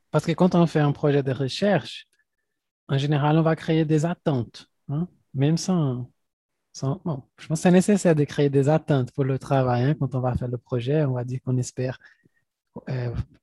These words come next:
vérifier ça ou cela, ou je sais pas quoi. Euh,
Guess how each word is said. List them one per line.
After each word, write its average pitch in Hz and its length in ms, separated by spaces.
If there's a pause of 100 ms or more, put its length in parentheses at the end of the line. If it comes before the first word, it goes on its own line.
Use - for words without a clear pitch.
(320)
vérifier 127 480
ça 135 580
ou 120 60
cela, 120 600
ou 113 40
je - 60
sais - 80
pas - 200
quoi. - 180 (800)
Euh, 127 1000